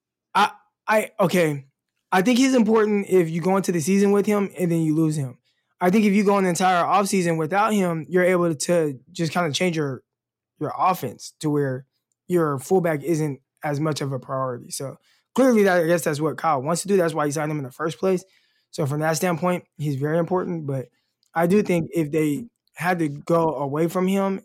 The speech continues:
and create, they, they, he would be fine just using a different, uh, way of going about it. I mean, think about it like this. The Rams, they run a very similar style offense,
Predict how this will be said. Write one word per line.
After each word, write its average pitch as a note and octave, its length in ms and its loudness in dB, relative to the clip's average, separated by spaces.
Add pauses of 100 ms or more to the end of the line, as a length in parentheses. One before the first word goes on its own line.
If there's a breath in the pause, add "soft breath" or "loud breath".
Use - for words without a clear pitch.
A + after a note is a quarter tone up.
and C#3 460 -6 (200)
create, D#3+ 400 -4 (140)
they, D#3+ 200 0
they, D#3 320 -2 (100)
he E3 220 0
would E3+ 180 0
be D#3 100 -2
fine D3 460 -4 (640)
just D#3+ 200 -2
using D#3+ 300 0
a C3+ 60 -8
different, C3+ 360 -6 (800)
uh, C3+ 460 -2 (180)
way E3 200 2
of C3+ 120 -4
going D3+ 220 0
about D#3 220 0
it. B2+ 120 -10
I - 60 -2
mean, G#3+ 140 4
think B3+ 120 -2
about B3 140 4
it A3+ 60 4
like G3 160 0
this. E3+ 260 -2 (380 soft breath)
The F#3+ 100 4
Rams, F#3 560 0 (1040 soft breath)
they F#3 180 4
run G#3 320 2
a E3+ 80 -2
very F3 320 4
similar F#3+ 400 2
style F3+ 460 2
offense, G#3+ 400 -4